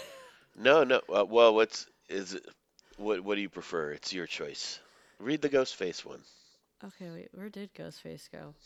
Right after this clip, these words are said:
Speaker 2: Maybe I did it in
Speaker 1: <laughs>
Speaker 2: recently deleted. <laughs>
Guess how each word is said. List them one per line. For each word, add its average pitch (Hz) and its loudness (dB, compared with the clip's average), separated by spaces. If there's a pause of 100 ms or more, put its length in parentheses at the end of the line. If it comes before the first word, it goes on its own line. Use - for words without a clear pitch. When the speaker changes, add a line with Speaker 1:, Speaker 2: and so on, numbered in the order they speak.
(120)
Speaker 2:
Maybe 208 2
I - 4
did - 4
it 208 0
in 180 -4
Speaker 1:
<laughs> 160 -8
Speaker 2:
recently 170 -8
deleted. 147 -14 (640)
<laughs> - 8